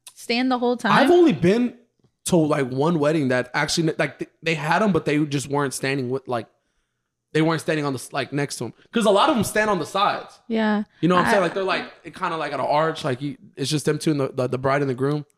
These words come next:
Speaker 1: In a ch-, I went to one in a church and it was <coughs> Catholic, and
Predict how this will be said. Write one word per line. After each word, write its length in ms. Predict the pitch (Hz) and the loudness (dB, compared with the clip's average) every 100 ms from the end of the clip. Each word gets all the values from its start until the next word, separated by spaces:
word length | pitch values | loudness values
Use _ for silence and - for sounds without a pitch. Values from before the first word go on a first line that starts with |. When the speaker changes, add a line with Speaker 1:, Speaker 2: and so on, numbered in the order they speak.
| _ - | _ 2
Speaker 1:
In 100 | 240 | 4
a 80 | 254 | 4
ch-, 200 | - - - | 0 -4 2
I 100 | 233 | 2
went 180 | 262 262 | 2 2
to 100 | 254 | 2
one 120 | 247 | 4
in 100 | 240 | 4
a 80 | 220 | 2
church 460 | - 214 202 - | 2 0 0 -2
and 100 | 208 | 2
it 40 | 202 | 2
was 200 | 202 202 | 0 -4
<coughs> 80 | - - - - - - _ _ - | -10 -12 -14 -16 -20 -20 _ _ 0
Catholic, 600 | 220 214 - 196 185 - | 2 2 0 0 0 -4
and 340 | 202 202 196 | -2 0 -2